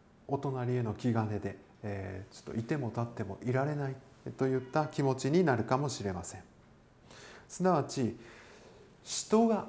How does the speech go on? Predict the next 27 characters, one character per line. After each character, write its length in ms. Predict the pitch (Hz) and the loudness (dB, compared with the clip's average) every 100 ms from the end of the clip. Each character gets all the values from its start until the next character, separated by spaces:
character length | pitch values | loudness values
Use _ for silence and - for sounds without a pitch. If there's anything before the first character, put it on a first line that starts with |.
| - | -10
飼 220 | - 196 233 | -4 0 2
い 40 | |
主 320 | 185 - 127 | 2 0 -4
が 140 | 104 98 | -4 -4
住 260 | - 160 | -2 -2
ん 100 | 156 120 | -2 0
で 80 | |
い 120 | 107 95 | -2 -2
る 160 | 95 - | -8 -6
環 320 | 147 151 147 | -4 -2 -4
境 220 | - 143 131 | -2 0 0
が 140 | 131 131 | -2 0
変 160 | 131 139 | 0 2
わ 140 | 151 | 4
る 140 | 156 | 2
こ 160 | 156 147 | 0 -4
と 200 | - 123 | 0 2
で、 280 | 117 143 - - - - | 2 2 -2 -14 -20 -6
犬 260 | 139 175 208 | -2 2 2
が 160 | 151 | 0
吠 280 | 120 - 131 | -2 0 2
え 100 | 156 | 2
る 80 | 107 | 0
と 140 | - | -2
い 240 | 107 107 104 | -2 0 -2
う 20 | |
こ 160 | - | -2